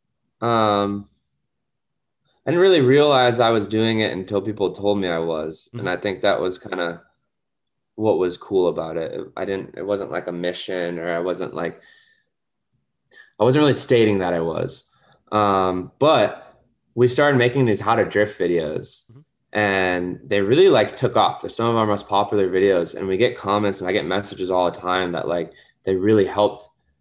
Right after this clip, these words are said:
Speaker 1: um, these guys and kids that are, like, getting into drifting. And so we continued to do 'em. And, like, now we have a playlist of, like,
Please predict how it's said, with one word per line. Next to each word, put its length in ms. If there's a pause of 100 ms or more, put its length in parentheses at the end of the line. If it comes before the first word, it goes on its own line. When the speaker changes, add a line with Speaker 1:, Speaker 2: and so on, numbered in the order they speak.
(200)
Speaker 1:
um, 600 (200)
these 240 (1000)
guys 440
and 200
kids 540
that 160
are, 100
like, 300
getting 240
into 180
drifting. 540
And 120
so 380 (400)
we 80
continued 540
to 100
do 260
'em. 180
And, 120
like, 160
now 220
we 80
have 120
a 60
playlist 520
of, 80
like, 260